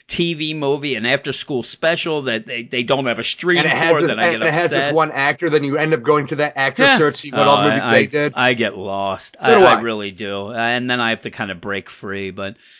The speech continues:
Speaker 1: yeah, that's part of my deal. So,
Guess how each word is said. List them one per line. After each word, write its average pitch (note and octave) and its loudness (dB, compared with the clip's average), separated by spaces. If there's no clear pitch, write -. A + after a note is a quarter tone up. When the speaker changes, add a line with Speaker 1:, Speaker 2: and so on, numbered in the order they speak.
Speaker 1:
yeah, G#2 -8
that's A#2 -8
part G#2 -8
of G#2 -16
my G#2 -8
deal. G2 -16
So, G#2 -6